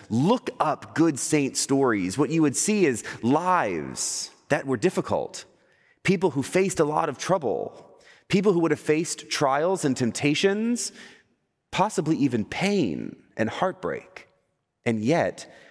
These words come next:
their faithfulness sustained them. Their faithfulness allowed them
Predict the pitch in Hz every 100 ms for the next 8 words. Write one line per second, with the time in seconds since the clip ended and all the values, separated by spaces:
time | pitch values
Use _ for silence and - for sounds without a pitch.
0 | _ - 98 - 160 196 - - 170 156
1 | 147 - - - - 131 127 127 80 58
2 | 50 50 - - - 127 - 165 190 190
3 | 180 147 127 143 190 170 113 104